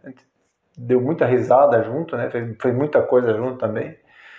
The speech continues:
então eu conheci bem o Ivo Lessa. É,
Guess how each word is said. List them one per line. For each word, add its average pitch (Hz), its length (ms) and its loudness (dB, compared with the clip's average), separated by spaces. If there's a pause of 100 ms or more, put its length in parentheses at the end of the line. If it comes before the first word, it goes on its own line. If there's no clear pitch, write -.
(140)
então - 140 -2
eu 135 80 2
conheci 147 480 0
bem 139 380 2
o 127 80 2
Ivo 117 180 0
Lessa. - 380 -6 (1080)
É, 117 540 4